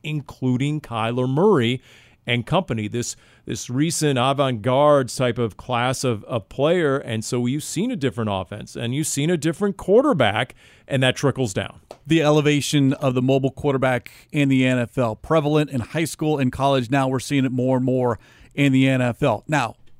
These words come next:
Speaker 2: part of that fifty percent that was thrown out there this offseason,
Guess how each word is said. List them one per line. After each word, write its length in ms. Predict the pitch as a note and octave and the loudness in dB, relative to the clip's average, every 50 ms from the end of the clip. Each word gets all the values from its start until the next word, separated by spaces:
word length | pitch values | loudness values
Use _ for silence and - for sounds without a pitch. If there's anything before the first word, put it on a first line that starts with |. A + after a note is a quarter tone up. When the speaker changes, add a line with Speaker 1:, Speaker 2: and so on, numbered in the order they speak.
| - - - | -20 -20 -6
Speaker 2:
part 220 | - - G3 G#3 | 0 2 2 2
of 60 | G3 | 4
that 240 | F3+ F3 D#3+ - - | 2 2 0 0 0
fifty 280 | - F#3+ E3+ - E3+ D#3+ | 0 0 0 0 -4 -8
percent 760 | - - D#3 C3+ - - F3 D#3+ D#3 C#3+ B2+ - - - - - | -4 -4 -4 -4 -2 0 0 2 2 0 0 -4 -8 -12 -4 -2
that 200 | D3 C#3+ C#3 C#3+ | 0 0 0 0
was 260 | C3+ C3+ B2 - - | -2 -2 -2 -4 -6
thrown 360 | - - D3+ D#3+ D#3 D#3 D3+ | -4 0 2 4 4 4 4
out 280 | D3+ D3 D3 C#3+ - - | 2 2 0 0 -2 -2
there 360 | D3 C#3 C3+ C3+ C3 A#2+ A#2+ | 0 0 2 2 0 0 0
this 240 | A#2+ C#3 C3 A#2+ - | 0 0 -2 0 0
offseason, 720 | C#3+ C3+ C3 B2+ - - - C#3 C3 A2+ G#2+ A#2 A2 | 0 0 0 -2 -4 -4 -4 -4 -4 -4 -6 -8 -10